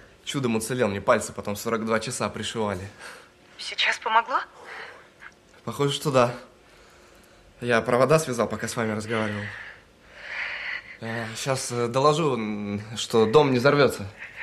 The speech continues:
Speaker 2: Поздравляю.
Speaker 1: Спасибо. И за то, что выслушали. Тоже спасибо. А, можно я все равно потом перезвоню вашей маме?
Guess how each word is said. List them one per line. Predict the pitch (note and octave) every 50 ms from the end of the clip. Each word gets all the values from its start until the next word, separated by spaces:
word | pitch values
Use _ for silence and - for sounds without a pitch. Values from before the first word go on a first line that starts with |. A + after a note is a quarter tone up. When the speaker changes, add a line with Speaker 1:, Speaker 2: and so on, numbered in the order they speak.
| - - - -
Speaker 2:
Поздравляю. | - - - - - D#4 C#4+ C#4+ D4 C#4+ - - - - - - - - - - - - - - - - - - - - - - A#2
Speaker 1:
Спасибо. | - - - G#2+ - A#2 G#2+ G2+ G2 F#2+ - - - - - - - - - - - - - - -
И | - G#2+
за | A2 G#2+
то, | A#2 A2
что | - - G#2+
выслушали. | G#2 G2+ - - - - - G2 F#2 F#2 - - - - - - - - -
Тоже | G#2+ F#2 - G2
спасибо. | - - - G#2 G2 - F#2+ E2+ F#2 F2+ E2+ - - - - - - - - - - - - - - - - - - - - -
А, | - B2+ B2 B2+ B2 A#2+ A#2 A#2 - - - - _ _ _ _ _ _ _ - - - - - - -
можно | D3+ D3+ E3 F3 D3+ D3+
я | D3 C#3
все | C3+ - D3+
равно | C#3+ C#3+ C#3+ C3+ A2+
потом | A#2 - A#2 G#2+
перезвоню | G#2 - C3 B2 A#2+ A2+ B2+ B2+ B2+ B2 A2
вашей | G#2+ G#2+ - - A2
маме? | A2+ A2+ G#2+ G2 F#2